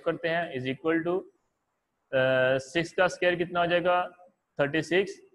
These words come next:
और ज़ीरो एक है तो डबल ज़ीरो कर दो यूँ, उसके बाद plus का sign, three का स्क्वायर हो जाएगा नाइन, उसके बाद आ जाएगा minus, फिर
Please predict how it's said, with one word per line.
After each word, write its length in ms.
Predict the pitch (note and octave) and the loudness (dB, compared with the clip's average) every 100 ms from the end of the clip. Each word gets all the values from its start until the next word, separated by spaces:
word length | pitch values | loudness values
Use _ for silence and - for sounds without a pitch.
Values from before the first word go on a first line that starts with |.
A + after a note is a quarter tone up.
| _ _ _ | _ _ _
और 220 | B2+ C3 C3 | 2 2 2
ज़ीरो 300 | C#3 D#3 D#3 | 0 2 4
एक 260 | D#3 E3+ | 4 2
है 120 | F3 | 0
तो 80 | F3 | 0
डबल 300 | D3+ B2+ D#3 | 0 0 0
ज़ीरो 260 | D#3+ F3 F3 | 0 2 2
कर 140 | E3+ | 0
दो 340 | E3 F#3+ - _ | 0 -6 -6 _
यूँ, 240 | A#2+ A2+ G2 _ _ _ _ _ _ | -6 -6 -8 _ _ _ _ _ _
उसके 260 | - - D#3 | -10 -2 2
बाद 320 | D#3 D#3+ D#3 | 6 6 6
plus 320 | - C3+ C3 | 2 0 0
का 120 | E3 | -2
sign, 360 | D#3+ E3 E3+ F#3+ - _ _ _ _ - | 0 0 0 -4 -12 _ _ _ _ -2
three 140 | E3 | 0
का 140 | F3 E3+ | 2 2
स्क्वायर 220 | F3 F3 | 2 2
हो 60 | |
जाएगा 380 | E3+ E3+ E3+ E3 - | 2 4 4 2 -2
नाइन, 580 | B2+ B2+ D3+ F#3+ G#3 - _ _ _ _ _ - | 0 2 2 -4 -10 -20 _ _ _ _ _ -20
उसके 280 | - D#3+ | -6 -2
बाद 260 | D#3 D#3+ D#3 | 4 6 8
आ 80 | D#3+ | 6
जाएगा 400 | D#3 D#3 D#3+ - | 4 2 0 0
minus, 680 | B2+ B2 B2 C#3+ F3+ G3 - _ _ _ _ _ _ _ _ _ _ _ _ | 0 2 2 2 0 -2 -18 _ _ _ _ _ _ _ _ _ _ _ _
फिर 400 | D3+ E3 F3+ - | 0 0 0 -6